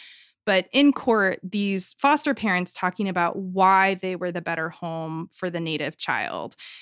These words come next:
And you can see, um, the classism in all of it. You know, one, in one case, um, one of the foster dads was worried that the great aunt's home was too small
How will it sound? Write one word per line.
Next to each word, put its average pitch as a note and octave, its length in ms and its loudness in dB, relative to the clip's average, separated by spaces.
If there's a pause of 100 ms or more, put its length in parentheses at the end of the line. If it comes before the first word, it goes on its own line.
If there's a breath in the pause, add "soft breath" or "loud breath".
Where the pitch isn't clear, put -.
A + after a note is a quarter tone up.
(280 loud breath)
And A3 260 4
you A#3+ 160 2
can A#3+ 260 4
see, G3 760 -2 (100)
um, E3 720 0 (460)
the G#3 120 4
classism F#3+ 640 0
in A#3+ 80 4
all F#4+ 180 6
of F#3+ 160 4
it. A2 300 -2
You G#3 100 4
know, F3+ 560 0
one, F#3 640 2
in G3 160 0
one F#3 240 2
case, F3+ 680 -2
um, E3+ 600 0 (340)
one F#3+ 180 4
of F3+ 140 0
the F#3+ 100 2
foster F3 460 0
dads E3 520 0
was F3+ 200 -2
worried F3 640 0
that E3 320 2
the F#3 80 0
great F#3 440 0
aunt's F3 380 -2
home F3 560 0
was G3 220 2
too D4 240 6
small E3 680 0